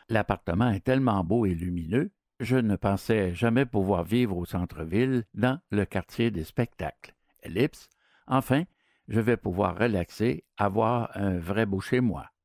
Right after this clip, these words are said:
relate Martin, qui préfère demeurer anonyme pour faciliter sa transition vers le logement. Aux prises avec des problèmes de santé et accompagné depuis quelques années déjà par les intervenants de la Maison du Père,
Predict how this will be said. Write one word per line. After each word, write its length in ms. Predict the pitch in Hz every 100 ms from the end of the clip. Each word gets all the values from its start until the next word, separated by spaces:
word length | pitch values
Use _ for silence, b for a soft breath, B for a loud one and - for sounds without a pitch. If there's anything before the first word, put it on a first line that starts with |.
| b b b b
relate 500 | - 104 98 113 -
Martin, 540 | 92 85 90 - 110 151 - _ _ _
qui 240 | 123 117
préfère 420 | 104 107 - 127 120
demeurer 460 | 95 90 85 87
anonyme 600 | 107 117 92 104 135 127
pour 260 | 117 101 95
faciliter 680 | - 139 - 98 92 - 139
sa 180 | -
transition 720 | 85 90 98 80 71 - 113 135 -
vers 280 | 95 80 -
le 120 | 73
logement. 460 | 71 107 110 92 - - _ _ _ b b b b b b b
Aux 140 | 127
prises 440 | 139 147 196 170 110
avec 260 | 98 107
des 120 | 95 95
problèmes 400 | 92 92 104 104
de 140 | 82
santé 580 | - 82 87 - 190 101
et 80 | 85
accompagné 560 | 82 98 - 87 120
depuis 280 | 104 85 -
quelques 420 | 131 117 104 92
années 200 | 90 76
déjà 480 | 80 110 92 98 123 -
par 180 | 87
les 220 | 80 76 101
intervenants 600 | 98 98 82 82 87 107 b b -
de 100 | 95
la 200 | 71 71
Maison 340 | 95 107 104
du 180 | 90 76
Père, 380 | - 92 113 143